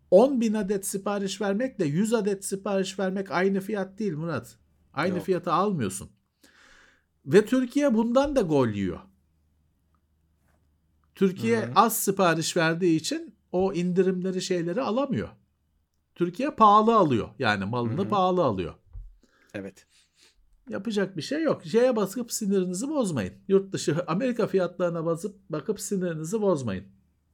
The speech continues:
Speaker 2: Evet.
Speaker 1: Benim önerim o.
Speaker 2: Doğru. Şey bile fark ettiriyor. Mesela şimdi bir ürün var ve alıcısı olduğunu biliyorsun. İşte,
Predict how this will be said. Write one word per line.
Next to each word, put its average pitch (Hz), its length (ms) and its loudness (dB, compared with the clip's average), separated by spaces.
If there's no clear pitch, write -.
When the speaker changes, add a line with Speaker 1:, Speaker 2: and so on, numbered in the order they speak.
Speaker 2:
Evet. 104 240 -8
Speaker 1:
Benim 151 240 -4
önerim 135 340 -2
o. 98 220 -6
Speaker 2:
Doğru. 98 260 -10
Şey 147 260 -4
bile 147 120 -2
fark 131 260 -6
ettiriyor. 139 340 -4
Mesela 131 480 -2
şimdi 120 240 -8
bir 139 100 -8
ürün 156 260 0
var 165 200 0
ve 160 160 2
alıcısı 135 600 -4
olduğunu 135 440 -4
biliyorsun. 147 400 -2
İşte, 110 320 -8